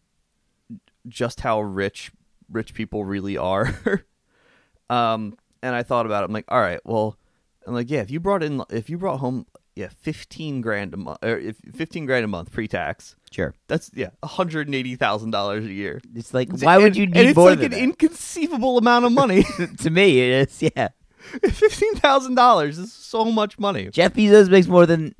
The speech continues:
Speaker 2: fifteen thousand dollars in genuinely two minutes.
Speaker 1: Yeah, I mean, if you made, look, <laughs> if, if fifteen hundred a week is still seven hundred and eighty thousand, it's still not even <laughs>
Speaker 2: Why would you ever need to make more than, like,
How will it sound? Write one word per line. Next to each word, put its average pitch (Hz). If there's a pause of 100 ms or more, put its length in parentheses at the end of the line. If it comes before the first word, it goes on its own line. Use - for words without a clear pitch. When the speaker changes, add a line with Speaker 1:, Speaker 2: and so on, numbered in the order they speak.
(240)
Speaker 2:
fifteen 156
thousand 127
dollars 110
in 117
genuinely 120
two 101
minutes. - (140)
Speaker 1:
Yeah, 214
I 208
mean, 214
if 185
you 233
made, 208 (300)
look, -
<laughs> - (1400)
if, -
if 175
fifteen 226
hundred 208
a 143
week 151 (180)
is 135
still 131 (400)
seven 160
hundred 151
and 135
eighty 127
thousand, 90
it's 143
still 226
not 196
even 180 (260)
<laughs> -
Speaker 2:
Why 156
would 220
you 120
ever 143
need 127
to 113
make 107
more 107
than, 92
like, 87